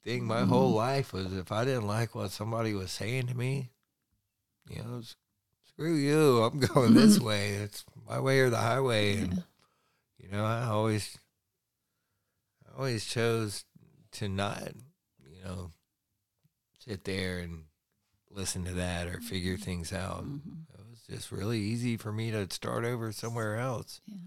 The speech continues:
Speaker 2: just to run. I think you used
Speaker 1: Just
Speaker 2: the
Speaker 1: to
Speaker 2: word run.
Speaker 1: just to run.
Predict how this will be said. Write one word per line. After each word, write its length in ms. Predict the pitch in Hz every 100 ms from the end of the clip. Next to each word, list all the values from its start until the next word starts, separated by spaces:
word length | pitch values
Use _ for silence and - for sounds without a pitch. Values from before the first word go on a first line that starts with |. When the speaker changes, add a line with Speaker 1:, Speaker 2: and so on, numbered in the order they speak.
| 175 _ _
Speaker 2:
just 220 | - - -
to 100 | 170
run. 340 | 165 196 247 -
I 60 | 190
think 240 | 165 -
you 100 | 175
used 100 | 165
Speaker 1:
Just 80 | 160
Speaker 2:
the 60 | 165
Speaker 1:
to 40 |
Speaker 2:
word 200 | 160 156
run. 340 | 160 160 233 190 - -
Speaker 1:
just 160 | -
to 80 | -
run. 480 | 95 98 123 117